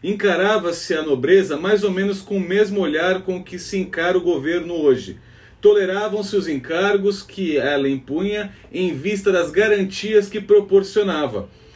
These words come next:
À medida que a nobreza deixa de fazer essas coisas, o peso de seus privilégios parece maior e a sua própria existência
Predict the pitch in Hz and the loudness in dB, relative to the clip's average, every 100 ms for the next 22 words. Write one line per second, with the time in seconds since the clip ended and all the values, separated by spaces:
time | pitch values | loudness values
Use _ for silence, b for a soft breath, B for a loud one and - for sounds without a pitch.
0 | B B 143 196 202 202 214 220 226 214 | B B -2 2 2 2 0 2 2 2
1 | 196 180 233 226 226 147 175 262 247 226 | 2 4 4 2 -4 0 2 2 0 -4
2 | 196 208 185 175 165 - 127 - 180 196 | -4 0 0 0 -4 -2 -4 -2 4 4
3 | 160 117 101 - B B B 151 - 190 | 4 -2 -8 -10 B B B -8 0 4
4 | 220 214 202 185 202 185 - 185 165 147 | 4 2 -6 0 2 2 -2 -4 -2 -2
5 | 160 175 175 - 185 160 170 - 185 202 | -2 -2 -4 -6 -4 -2 -4 -4 -2 2
6 | 180 151 175 180 B B B 165 165 - | 2 2 -2 -6 B B B 0 0 2
7 | 185 - - 190 214 202 208 196 175 - | 0 0 -2 0 2 4 4 4 -4 -12
8 | 156 160 180 - 175 | -8 -8 -8 -8 -8